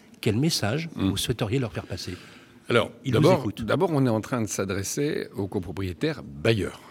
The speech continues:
Speaker 2: On n'est pas en train de s'intéresser aux copropriétaires occupants. C'est-à-dire les étiquettes n'ont rien à voir avec, euh, l'occupation.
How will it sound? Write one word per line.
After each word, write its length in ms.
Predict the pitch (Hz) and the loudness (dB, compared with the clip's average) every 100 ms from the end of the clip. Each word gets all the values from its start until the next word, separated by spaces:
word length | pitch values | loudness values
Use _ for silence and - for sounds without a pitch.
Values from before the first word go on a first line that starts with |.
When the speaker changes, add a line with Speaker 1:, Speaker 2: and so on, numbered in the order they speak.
| - - 143 | -20 -18 -10
Speaker 2:
On 60 | 85 | -6
n'est 120 | 87 | -6
pas 120 | 104 | -2
en 120 | 107 | -4
train 180 | 87 101 | -2 -4
de 60 | 98 | -4
s'intéresser 640 | - - 80 87 85 - | -6 -8 -8 -6 -4 0
aux 60 | 135 | 0
copropriétaires 680 | 95 82 76 82 80 117 - | 0 -8 -6 -6 -2 -2 -2
occupants. 520 | - 92 135 117 113 - | -6 -2 0 4 4 2
C'est-à-dire 240 | 113 85 80 | -10 -6 -4
les 180 | 80 87 | -4 -4
étiquettes 540 | 82 - - 123 120 | -6 0 6 6 4
n'ont 80 | 78 | -2
rien 160 | 98 | 0
à 80 | 87 | 0
voir 260 | 87 127 127 | 0 0 0
avec, 340 | 85 104 104 | 0 -2 -2
euh, 160 | 78 76 | -6 -6
l'occupation. 480 | 82 - 82 - | -6 -8 -8 -10